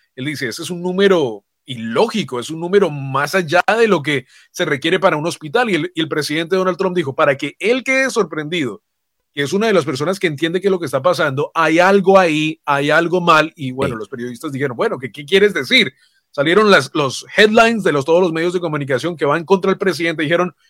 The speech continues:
Speaker 1: "El presidente Donald Trump acusa a doctores, a enfermeras, a personas de los hospitales de robar las famosas mascarillas".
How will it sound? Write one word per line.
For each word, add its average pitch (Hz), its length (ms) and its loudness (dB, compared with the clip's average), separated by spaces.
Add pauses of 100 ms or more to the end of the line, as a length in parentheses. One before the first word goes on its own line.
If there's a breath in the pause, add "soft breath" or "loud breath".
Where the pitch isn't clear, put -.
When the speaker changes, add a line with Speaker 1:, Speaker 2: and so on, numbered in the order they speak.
(160)
Speaker 1:
"El 135 100 -6
presidente 180 500 2
Donald 190 240 4
Trump 233 240 6
acusa 254 720 4 (360)
a 143 120 2
doctores, 214 600 8
a 165 40 2
enfermeras, 180 640 2
a 160 100 2
personas 185 400 0
de 202 60 2
los 165 120 -2
hospitales 160 500 0
de 160 120 2
robar 165 420 4
las 156 140 -2
famosas 127 360 -8
mascarillas". 107 720 -10